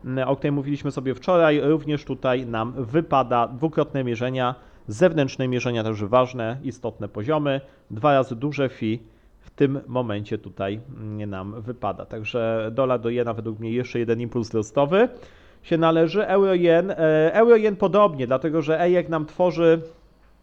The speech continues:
zobaczcie, taki układ harmoniczny, ale też wzrostowy, bardzo ładnie się zatrzymał na siedem osiem sześć.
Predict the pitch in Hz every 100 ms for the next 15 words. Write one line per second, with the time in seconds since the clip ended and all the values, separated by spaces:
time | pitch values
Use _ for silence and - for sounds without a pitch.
0 | _ _ _ _ 143 135 135 151 - 123
1 | 117 147 147 135 135 131 135 131 - 123
2 | 127 139 143 143 175 175 160 - 160 160
3 | 175 147 117 123 135 151 151 151 151 151
4 | 151 139 - 165 147 139 - 147 143 139
5 | 143 123 117 101 110